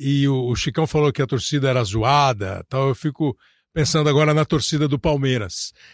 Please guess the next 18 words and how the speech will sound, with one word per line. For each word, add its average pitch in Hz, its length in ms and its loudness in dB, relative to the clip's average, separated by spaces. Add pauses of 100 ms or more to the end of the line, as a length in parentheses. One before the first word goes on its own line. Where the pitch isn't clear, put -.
(100)
que 151 120 -2
tem 156 180 0
essa, 135 560 0 (180)
essa 98 560 -4 (360)
disputa, 120 580 -2
essa 113 180 -4
polêmica, 120 720 0 (380)
o 123 100 -4
Palmeiras. 131 800 2 (240)
E 151 60 -2
eu 151 80 0
tô 196 120 2
vendo 208 200 4
até 208 160 0
aqui - 180 0
uma 151 240 4
nota, 135 480 2
né? 110 120 -10